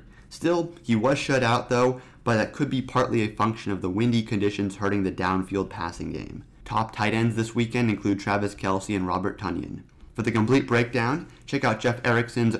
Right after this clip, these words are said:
weekly rankings article on rotowire dot com slash pod. For more fantasy news and stats, sign up for a free ten-day trial on rotowire dot com slash pod.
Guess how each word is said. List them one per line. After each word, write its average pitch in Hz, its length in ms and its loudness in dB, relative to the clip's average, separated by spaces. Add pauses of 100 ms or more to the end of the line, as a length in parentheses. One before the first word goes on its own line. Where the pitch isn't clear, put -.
(140)
weekly 123 360 0
rankings 120 680 -2
article 117 460 0
on 92 140 -2
rotowire 107 440 2
dot 95 220 0
com 92 260 -6
slash 85 420 -6
pod. 92 420 -4 (340)
For 139 100 2
more 120 260 4
fantasy 113 360 2
news 110 300 4
and 95 240 -2
stats, 127 500 -2 (360)
sign 117 200 2
up 120 100 0
for 113 140 0
a 104 80 4
free 131 280 2
ten-day 104 340 0
trial 101 340 0
on 87 140 -2
rotowire 101 420 4
dot 90 240 0
com 90 260 -2
slash 80 380 -8
pod. 113 400 -4